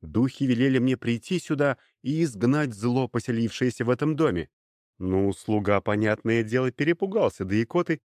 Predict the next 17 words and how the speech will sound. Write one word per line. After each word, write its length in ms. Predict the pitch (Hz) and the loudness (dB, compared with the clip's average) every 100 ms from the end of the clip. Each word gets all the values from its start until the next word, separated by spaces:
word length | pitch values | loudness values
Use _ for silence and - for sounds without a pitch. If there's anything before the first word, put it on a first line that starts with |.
| _ _ | _ _
и 120 | 160 170 | -6 -2
побежал 500 | 170 156 156 170 156 | 0 0 0 -2 -4
к 80 | |
хозяйке 540 | - 202 165 120 82 98 | -4 -2 0 0 -2 -2
доложиться. 680 | 143 165 139 101 - 82 - _ _ _ | 0 0 0 -2 -2 -8 -8 _ _ _
А 160 | - | -6
я 240 | 85 120 160 | -4 -2 -2
за 160 | 170 | -2
ним 320 | 196 175 107 110 | 0 0 0 0
иду 220 | 101 104 | 0 -4
с 120 | - | -2
амулетом 540 | 131 160 120 - 87 | -2 0 -2 -2 -4
в 40 | 87 | -2
руках. 420 | 90 - 76 - _ _ _ _ | -4 -4 -6 -8 _ _ _ _
Захожу 600 | 82 85 - 95 85 90 | -4 -4 0 0 0 -2
в 60 | - | -6
спальню, 720 | - - 98 92 95 117 | -14 -4 0 0 0 -2